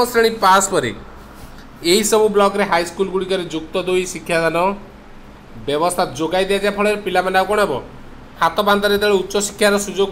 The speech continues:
ମିଳିଯିବ, ସେମାନେ ସୁଯୋଗକୁ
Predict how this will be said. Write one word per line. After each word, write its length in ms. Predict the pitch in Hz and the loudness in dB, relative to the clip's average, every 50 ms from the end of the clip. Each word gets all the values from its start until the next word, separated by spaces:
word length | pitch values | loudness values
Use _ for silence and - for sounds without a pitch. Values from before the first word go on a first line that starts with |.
| 202 | 2
ମିଳିଯିବ, 300 | 208 208 214 208 214 208 190 151 123 - - - - | 2 2 2 2 2 2 2 0 0 -2 -8 -12 -10
ସେମାନେ 300 | 185 170 185 190 202 226 247 285 - - - - - - - - - - - - - - - - - - - - - - - - - - - - - - - - - - | -6 -4 -2 0 2 2 2 0 0 -4 -10 -18 -20 -20 -20 -20 -20 -20 -20 -20 -20 -20 -20 -20 -20 -20 -20 -20 -20 -20 -20 -20 -20 -20 -20 -20 -20 -20 -18 -16 -12 -10
ସୁଯୋଗକୁ 360 | 190 185 196 208 202 208 | -6 0 0 2 2 2